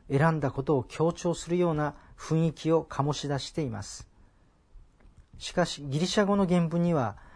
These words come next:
テモテを指す彼をが文章の一番前に記録されています。原文を語順に従って正確に翻訳するならば、この人を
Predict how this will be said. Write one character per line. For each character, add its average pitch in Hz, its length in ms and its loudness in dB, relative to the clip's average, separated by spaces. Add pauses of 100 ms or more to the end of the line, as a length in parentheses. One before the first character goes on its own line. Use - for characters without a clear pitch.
(220)
テ 185 140 2
モ 190 160 2
テ 156 120 0
を 123 160 4
指 135 160 0
す - 200 -8 (220)
彼 143 360 0
を 123 240 0 (560)
が 127 220 2 (300)
文 190 220 4
章 135 280 0
の 131 280 -4
一 131 280 -4
番 185 260 2
前 185 180 -2
に 160 240 -6
記 - 140 -8
録 127 160 -2
さ 131 120 -4
れ 117 100 -4
て - 140 -2
い 139 60 0
ま 98 140 -8
す。 - 240 -16 (1500)
原 165 200 8
文 175 160 6
を 160 80 6
語 139 180 8
順 180 240 2
に 175 80 2
従 - 340 2
っ 156 80 -2
て - 320 0 (160)
正 - 360 0
確 180 300 2
に 160 120 0
翻 170 280 2
訳 165 140 -2
す - 180 -10
る 170 60 -2
な 170 120 2
ら 117 100 0
ば、 - 180 -10 (2250)
こ - 180 0
の 202 120 4
人 156 300 0
を 95 220 -6